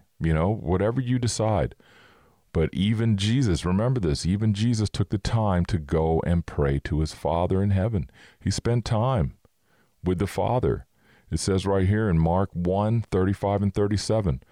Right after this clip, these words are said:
"Before daybreak the next morning, Jesus got up and went out to an isolated place to pray."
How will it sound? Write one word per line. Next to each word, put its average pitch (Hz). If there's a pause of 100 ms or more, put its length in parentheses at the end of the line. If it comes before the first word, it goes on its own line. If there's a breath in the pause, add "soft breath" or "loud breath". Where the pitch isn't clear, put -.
(260 loud breath)
"Before 82
daybreak 110
the 117
next 107
morning, 71
Jesus 87
got 95
up 78
and 71
went 76
out 80
to 76
an 69
isolated 73
place 65
to -
pray." -